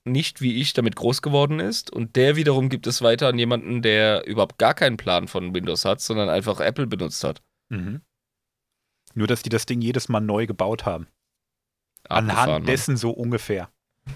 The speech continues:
Speaker 2: <laughs>
Speaker 1: Ja, aber
Speaker 2: Also,
Speaker 1: ich kauf das. Also
Speaker 2: die,
Speaker 1: das,
Speaker 2: die
Speaker 1: das ergibt für mich Sinn.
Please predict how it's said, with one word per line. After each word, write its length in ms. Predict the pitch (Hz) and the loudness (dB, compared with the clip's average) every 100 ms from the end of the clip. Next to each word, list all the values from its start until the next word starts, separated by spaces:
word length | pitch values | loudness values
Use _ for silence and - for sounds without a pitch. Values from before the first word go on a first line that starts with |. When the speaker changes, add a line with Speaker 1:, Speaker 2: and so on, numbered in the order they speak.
| - - | -12 -6
Speaker 2:
<laughs> 60 | - - - - - _ _ _ _ _ _ _ _ _ _ _ _ _ _ - | -6 -4 -8 -8 -14 _ _ _ _ _ _ _ _ _ _ _ _ _ _ -10
Speaker 1:
Ja, 220 | - 90 - - - - | 0 2 0 -8 -10 2
aber 200 | 117 127 | 4 6
Speaker 2:
Also, 180 | 113 | 4
Speaker 1:
ich 100 | 120 | 4
kauf 240 | 117 147 - | 6 6 6
das. 340 | - - - 139 | -2 -4 -8 -4
Also 220 | 107 117 | -2 -2
Speaker 2:
die, 40 | 107 | 0
Speaker 1:
das, 120 | 113 | 0
Speaker 2:
die 60 | 104 | 0
Speaker 1:
das 160 | 113 | 0
ergibt 200 | 120 139 | 0 0
für 100 | 147 | 0
mich 120 | 110 - | 0 -2
Sinn. 180 | - | -6